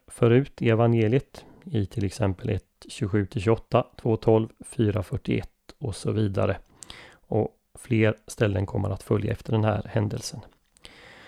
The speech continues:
Jesus gör som ofta i Markus, eh, förbjuder folk att tala om vad som har skett, eh, det som har kommit att betecknas Messias-hemligheten.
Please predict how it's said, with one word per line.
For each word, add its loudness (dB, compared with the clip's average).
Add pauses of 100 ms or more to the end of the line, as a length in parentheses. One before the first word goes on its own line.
(340)
Jesus 6
gör 10
som 4
ofta 6 (220)
i 2
Markus, 2 (340)
eh, 2
förbjuder 2
folk 4
att -6
tala 4
om 2
vad -2
som -6
har -6
skett, 0 (800)
eh, 2 (120)
det 0
som 0
har 4
kommit 0
att -4
betecknas -4
Messias-hemligheten. -4